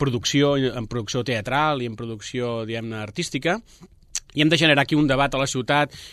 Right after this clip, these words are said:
i un, i un, i un xup-xup amb que, amb que Sabadell creixi amb contingut, però també creixi amb marca, eh? Sobretot amb equipaments, amb referents,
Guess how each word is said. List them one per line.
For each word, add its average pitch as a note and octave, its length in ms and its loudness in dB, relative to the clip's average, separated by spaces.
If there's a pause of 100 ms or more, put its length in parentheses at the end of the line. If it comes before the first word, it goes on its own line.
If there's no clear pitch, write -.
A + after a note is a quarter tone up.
(160)
i C3+ 160 0
un, C#3+ 160 4 (400)
i A2+ 420 -10
un, C#3+ 140 2
i C#3 140 0
un D3+ 100 4
xup-xup D#3+ 560 0 (240)
amb C3 320 0
que, B2+ 140 -2 (440)
amb A2 160 -8
que A#2 140 -4 (480)
Sabadell C3 400 -2
creixi D3+ 560 2
amb B2 340 0
contingut, C#3 640 2 (480)
però C#3+ 200 4
també C#3+ 240 2
creixi D#3+ 280 2
amb C3+ 160 4
marca, A2 380 -2 (160)
eh? - 80 -
Sobretot A#2 500 -6
amb G#2 160 -8
equipaments, D3+ 920 0
amb A#2 160 -4
referents, D3+ 840 0